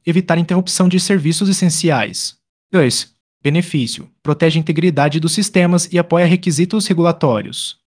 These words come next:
Corporações com comunicação unificada e ambientes regulados. Um. Desafio, U C e integração de serviços aumentam superfície de ataque. Dois. Solução, I P S com políticas específicas para voip U C e integração com controles de identidade.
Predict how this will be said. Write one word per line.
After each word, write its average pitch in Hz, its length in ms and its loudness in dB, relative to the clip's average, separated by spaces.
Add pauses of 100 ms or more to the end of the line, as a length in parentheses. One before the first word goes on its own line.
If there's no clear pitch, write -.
(140)
Corporações 165 640 -2
com 185 160 -4
comunicação 170 720 0
unificada 165 720 0
e 190 120 4
ambientes 180 460 2
regulados. 143 540 0
Um. 117 280 -4 (340)
Desafio, 160 640 -2 (140)
U 190 100 0
C 196 320 0
e 180 80 0
integração 180 540 0
de 175 100 -2
serviços 180 560 -2
aumentam 185 400 2
superfície 190 580 -2
de 127 120 -2
ataque. 131 500 -6 (340)
Dois. 143 440 2 (260)
Solução, 202 580 -2 (160)
I 147 60 -10
P 151 120 -2
S 160 220 0
com 165 140 -4
políticas 165 540 -2
específicas 190 640 -2
para 160 220 -2
voip 156 360 0
U 220 120 2
C 190 320 0
e 196 40 0
integração 196 600 2
com 156 200 -4
controles 185 520 0
de 160 100 0
identidade. 160 720 -2